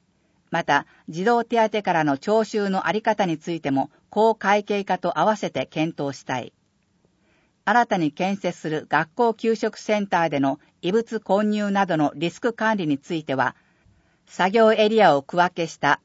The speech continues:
衛生管理の徹底や、エアシャワー、エアカーテンの設置などによるチェック体制の強化、調理ラインの複数化による事故のリスク分散などを検討しているが、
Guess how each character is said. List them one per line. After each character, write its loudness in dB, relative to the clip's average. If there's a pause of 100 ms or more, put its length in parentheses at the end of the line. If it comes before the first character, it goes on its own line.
衛 2
生 0
管 -2
理 -4
の 0
徹 -6 (100)
底 0
や、 2 (420)
エ 4
ア 4
シ -2
ャ 6
ワ 2 (300)
ー、 0
エ 6
ア 4
カ 4
ー 0
テ 0
ン 2
の -2
設 -6
置 -2
な 4
ど 2
に 0
よ 0
る -4
チ -2
ェ -4
ッ -8
ク -6
体 0
制 -2
の -2
強 -4
化、 -2 (800)
調 2
理 -2
ラ 6
イ 2
ン 0
の 0
複 -8
数 -4
化 0
に -2
よ 0
る -2
事 -2
故 0
の 2
リ 0
ス -10
ク -4
分 -2
散 -2
な 0
ど 0
を -4
検 -4
討 -2
し -20
て -4
い -2
る -4
が、 -2